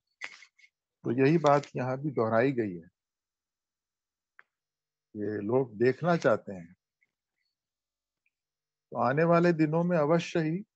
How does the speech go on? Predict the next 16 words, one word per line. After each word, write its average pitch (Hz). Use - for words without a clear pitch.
जैसे-जैसे 143
हमारे 143
आज 127
के 143
बहाई 123
युवा 120
वहावला 123
के 135
प्रकटीकरण 131
के 123
इस -
महासागर 117
में 123
गोता 113
लगा 117
के 120